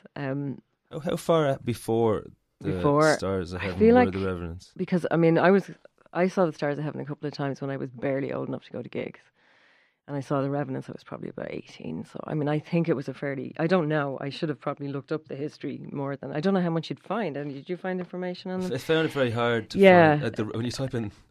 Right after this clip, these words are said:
Speaker 2: the Revenants,
Speaker 1: You're gonna get the film, and
Speaker 2: you
Speaker 1: you're gonna
Speaker 2: guess,
Speaker 1: get all
Speaker 2: yeah,
Speaker 1: kinds of
Speaker 2: it's,
Speaker 1: stuff.
Speaker 2: I
Speaker 1: Yeah,
Speaker 2: mean,
Speaker 1: you
Speaker 2: you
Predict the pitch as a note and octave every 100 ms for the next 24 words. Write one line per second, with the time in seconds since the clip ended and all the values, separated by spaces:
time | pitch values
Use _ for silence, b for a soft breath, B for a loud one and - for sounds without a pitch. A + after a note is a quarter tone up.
0 | b b - F2+ F#2+ F#2 F2+ F2+ - -
1 | F#3 F3 F3 E3 E3 D3+ - D3+ - F#3
2 | E3+ D#3+ D#3+ D3 A2+ - D#3 D3+ D#3 D#3
3 | D3+ D#3 C#3 B2+ - - B2 - C3+ B2
4 | E3